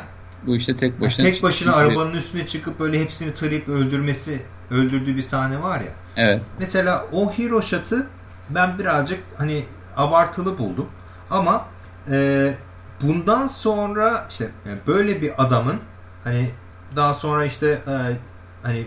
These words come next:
Speaker 2: o bar sahnesinden sonra işte "Dünyayı kurtaralım, hadi gidelim" moduna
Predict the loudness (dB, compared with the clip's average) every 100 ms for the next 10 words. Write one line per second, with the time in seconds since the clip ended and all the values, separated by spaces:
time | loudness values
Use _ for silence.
0 | -2 2 4 4 4 2 2 0 -2 0
1 | 0 -2 -2 0 0 0 -2 -4 -4 -2
2 | -2 -2 -2 -2 -4 -4 -2 0 0 -2
3 | -2 -4 -4 -2 -2 -4 -8 -16 -16 -6
4 | 2 4 4 2 0